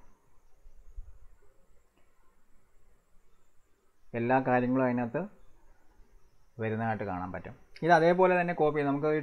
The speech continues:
type ചെയ്യാൻ നിൽക്കേണ്ട, നിങ്ങൾക്ക് ഇത് എവിടെയെങ്കിലും എഡിറ്റ് ചെയ്യണമെങ്കിൽ എഡിറ്റ് ചെയ്യാം, മാറ്റം വരുത്തണമെങ്കിൽ മാറ്റം വരുത്താം, എന്ത് വേണമെങ്കിലും ചെയ്യാം. വളരെ സിമ്പിളായിട്ട് ആ ഫയൽ നമ്മുടെ മൊബൈലിലോട്ട് convert ആയിട്ട് മാറിയിട്ടുണ്ട്. ഇത് വേണമെങ്കിൽ നിങ്ങൾക്ക് ആർക്ക് വേണമെങ്കിലും, ആ,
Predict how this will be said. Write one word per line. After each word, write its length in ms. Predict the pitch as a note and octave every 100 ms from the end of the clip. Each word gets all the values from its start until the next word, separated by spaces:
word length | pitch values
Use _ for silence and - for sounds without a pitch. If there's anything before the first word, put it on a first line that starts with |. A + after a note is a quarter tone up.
| C#3
type 200 | C3 C#3
ചെയ്യാൻ 260 | D3 D3 C#3+
നിൽക്കേണ്ട, 260 | C3+ C#3+ C#3
നിങ്ങൾക്ക് 200 | C3+ C3+
ഇത് 80 | C#3
എവിടെയെങ്കിലും 320 | C3+ C3+ C#3+ C3+
എഡിറ്റ് 160 | C3
ചെയ്യണമെങ്കിൽ 300 | C#3 C3+ C3+ B2+
എഡിറ്റ് 200 | B2+ C#3
ചെയ്യാം, 180 | C3+ C#3 - - - - - -
മാറ്റം 240 | A#2 B2 C#3
വരുത്തണമെങ്കിൽ 340 | C3 C3 C3 B2
മാറ്റം 240 | A#2+ C3+ C3
വരുത്താം, 260 | B2 C3+ C#3 - - - - - - - - B2
എന്ത് 140 | C#3 D#3+
വേണമെങ്കിലും 300 | D3 D3 C#3
ചെയ്യാം. 200 | G#2+ - - - - - _ - _ A#2+
വളരെ 200 | C3 D3+
സിമ്പിളായിട്ട് 360 | E3 D3+ D3 D3
ആ 20 | C#3+
ഫയൽ 220 | D3 C3+ C#3+
നമ്മുടെ 220 | C3 C3+ C3+
മൊബൈലിലോട്ട് 420 | B2+ C3 C3+ C3 B2+
convert 380 | B2 C3 C3+ C3
ആയിട്ട് 220 | B2+ D3 C3+
മാറിയിട്ടുണ്ട്. 560 | A#2 A#2 A#2 A2 G#2 D#3 - -
ഇത് 80 | C#3 C#3
വേണമെങ്കിൽ 240 | C3 C3 B2+
നിങ്ങൾക്ക് 240 | A#2+ C3 C3 - A#2+
ആർക്ക് 200 | A#2 B2
വേണമെങ്കിലും, 340 | A#2+ B2 B2 A#2
ആ, 20 | -